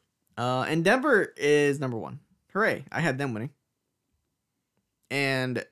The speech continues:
amidst Luka Doncic's insane scoring streak, the Mavs have won seven in a row, and they're in fourth place, which I think you had them rated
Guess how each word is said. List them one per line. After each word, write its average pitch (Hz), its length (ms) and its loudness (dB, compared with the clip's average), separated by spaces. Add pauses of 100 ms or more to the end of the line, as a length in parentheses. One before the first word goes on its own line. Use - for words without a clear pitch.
(120)
amidst 131 640 -2
Luka 143 260 -2
Doncic's 131 540 -4
insane 123 680 -4
scoring 127 400 -4
streak, 110 460 -8
the 113 320 0
Mavs 113 260 -4
have 110 120 -6
won 110 180 -6
seven 110 260 -4
in 107 60 -8
a 104 40 -6
row, 101 200 -4
and 101 100 -10
they're 104 100 -6
in 98 60 -12
fourth - 260 -14
place, - 280 -20 (1300)
which 139 180 -2
I 123 60 0
think 120 340 -6 (160)
you 139 160 -2
had 107 220 -4
them 98 240 -14 (200)
rated 101 260 -12